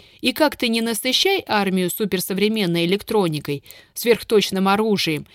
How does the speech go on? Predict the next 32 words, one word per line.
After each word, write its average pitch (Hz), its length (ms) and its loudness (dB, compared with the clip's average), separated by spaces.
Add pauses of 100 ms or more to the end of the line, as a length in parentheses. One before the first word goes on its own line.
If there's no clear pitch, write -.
(160)
не 190 180 0
осыпай 262 460 0
дождём 233 480 2
зелёных 202 440 2
бумажек 214 540 0
за 208 200 2
сам 233 220 -2
факт 370 360 0
согласия 254 600 0
послужить 226 600 0
несколько 220 480 0
месяцев 254 520 0
вдали 202 240 2
от 233 160 0
родины, 160 500 0 (320)
дистанционно 202 680 0
уничтожая 190 720 0
врагов 180 360 0
Америки 208 520 0
и 202 60 2
демократии. 185 840 -2 (520)
Это 233 380 0
не 247 260 -2
армия. 185 680 -2 (640)
Не 175 200 2
та 262 380 0
армия, 160 520 0
с - 80 -8
которой 165 320 -2
можно 180 380 0
затевать 170 460 -2
войну 160 500 -2